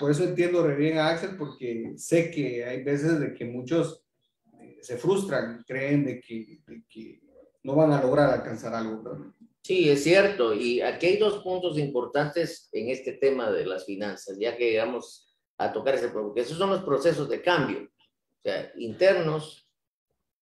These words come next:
Speaker 2: aparte de los físicos que hablamos, los internos, hasta llegar a los familiares y el área de las finanzas. Pero si volvemos a hablar de las finanzas,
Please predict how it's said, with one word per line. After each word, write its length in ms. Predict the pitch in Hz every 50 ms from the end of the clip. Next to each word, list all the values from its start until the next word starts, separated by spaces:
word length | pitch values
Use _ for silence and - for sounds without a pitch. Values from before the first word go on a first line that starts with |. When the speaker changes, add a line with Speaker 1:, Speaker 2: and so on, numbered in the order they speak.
| _ _ _ _ -
Speaker 2:
aparte 380 | - - - 135 147 - 160
de 60 | 143
los 140 | 120 113 -
físicos 480 | - 175 202 - 185 170 - 151 139 -
que 140 | 120 120 120
hablamos, 380 | 123 135 143 160 180 185 180 160
los 200 | 143 117 - 113
internos, 600 | 110 104 - - 165 175 185 185 190 190 185 - - _ _ _ _ _ _
hasta 300 | - - - - - 107
llegar 260 | 98 95 101 113 131
a 40 | 143
los 120 | 147 - -
familiares 800 | 117 104 104 104 104 120 147 170 185 208 202 - - - _ _ _ _ _ _ _
y 480 | - 107 107 101 98 - - - _ _ _ _ _ _ _ _ _ _ _ _ _ -
el 220 | - 104 104 104
área 220 | 117 120 123 120 113
de 40 |
las 120 | 104 98 92
finanzas. 540 | - 117 127 156 156 139 - 117 104 - -
Pero 400 | - 151 165 175 180 180 180 - - _ _ _ _
si 160 | _ - 127
volvemos 360 | 120 120 123 143 175 208 202 190
a 40 |
hablar 200 | 180 165 160 160
de 100 | 175 190
las 160 | 180 175 170 175
finanzas, 840 | 180 180 151 143 139 143 143 143 143 156 156 151 147 147 - _